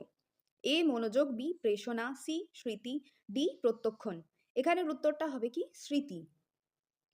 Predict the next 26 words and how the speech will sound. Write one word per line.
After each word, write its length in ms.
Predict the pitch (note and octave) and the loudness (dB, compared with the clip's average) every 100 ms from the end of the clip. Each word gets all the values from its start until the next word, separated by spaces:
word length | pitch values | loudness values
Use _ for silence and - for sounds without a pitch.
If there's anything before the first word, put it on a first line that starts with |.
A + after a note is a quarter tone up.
| - | -4
চব্বিশ 340 | D4+ C4 F4+ - | -2 0 -4 -4
নম্বর 220 | F4 F4 | -6 -2
প্রশ্নটি 440 | - - C4+ C#4 D4+ | 0 0 0 -2 0
হলো 220 | C4 A#3+ C#4+ _ _ | 2 0 -2 _ _
বিভাজিত 520 | A3+ C4 E4+ E4+ F4 G4 | 0 2 2 0 -2 -2
মনোযোগের 960 | F#4 B3 A#3+ C4+ A#3 B3+ C#4 D#4 D#4+ - | 0 0 0 -2 0 2 2 2 -2 -4
উদাহরণ 480 | A#3 A3+ A3 B3 D4+ | -4 -4 -2 0 0
কোনটি? 380 | D#4 C4+ A3 E3 _ _ - | 2 2 0 -8 _ _ -6
এ 140 | B3 D#4+ F4 | -2 -2 2
ফোন 280 | A#3 A3 B3 | 2 2 0
করা 240 | C4+ C#4 D4 | -2 -4 -2
ও 100 | D4 | 0
লেখা, 380 | D4+ G3+ - B3 C#4+ _ _ - | 0 0 -2 -8 -8 _ _ -10
বি 220 | A3 D4 | -2 0
গাড়ি 280 | A#3+ G3+ G#3 | 0 -2 -4
চালানো 340 | C4 C4 C#4 D4 | -2 -2 0 -2
ও 60 | D4 | -2
সামনের 400 | C#4+ G#3 A3 A3+ | -4 -4 -4 -6
দিকে 220 | B3+ C4 | -2 0
দেখা, 300 | A#3+ - B3 C#4 - - - | -2 -4 -8 -8 -14 -20 -12
সি 260 | - E4+ | 0 2
হচ্ছে 280 | F4+ D#4 E4+ | 2 0 -2
দুটি 320 | C4+ C4 D4 E4 - _ _ | -2 -2 -2 -4 -4 _ _
ছবির 360 | - C#4+ D4 D4 | 4 4 4 -2
তুলনা 320 | B3 A3 A#3+ | 0 0 0
করা, 240 | C#4 B3+ | 0 0